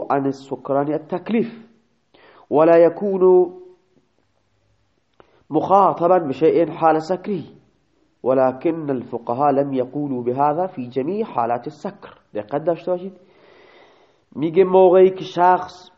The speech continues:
هوش نداره، تمیز نداره، شایسته بود که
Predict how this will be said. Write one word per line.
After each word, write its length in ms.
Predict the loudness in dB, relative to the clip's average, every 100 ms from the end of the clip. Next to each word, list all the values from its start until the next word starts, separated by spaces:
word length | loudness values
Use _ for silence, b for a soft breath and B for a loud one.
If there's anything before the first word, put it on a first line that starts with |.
| _
هوش 400 | -6 -2 -2 0
نداره، 540 | 2 4 6 4 2 -4
تمیز 720 | -6 -4 -2 0 -2 0 2
نداره، 680 | 4 6 6 6 4 0 -8 -20 _ _ _ _ _ _ _ _ _ _ _ _ _
شایسته 680 | 2 6 6 6 2 4
بود 280 | 6 6 4
که 420 | 4 8 8 6